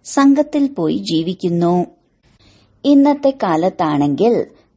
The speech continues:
തമോപ്രധാനമായതുകൊണ്ട് മരിക്കുന്നതുവരെ ജോലി, ഉത്തരവാദിത്വം ഒന്നും വിടുന്നില്ല.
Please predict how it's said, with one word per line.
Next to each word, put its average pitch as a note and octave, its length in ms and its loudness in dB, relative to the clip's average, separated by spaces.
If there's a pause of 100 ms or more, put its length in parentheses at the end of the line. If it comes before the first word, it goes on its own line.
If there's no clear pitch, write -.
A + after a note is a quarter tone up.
(120)
തമോപ്രധാനമായതുകൊണ്ട് B3+ 1800 0 (300)
മരിക്കുന്നതുവരെ C4 1080 0 (140)
ജോലി, G#3 680 -2
ഉത്തരവാദിത്വം G3 960 -2 (400)
ഒന്നും A3+ 420 -2
വിടുന്നില്ല. F3 880 -4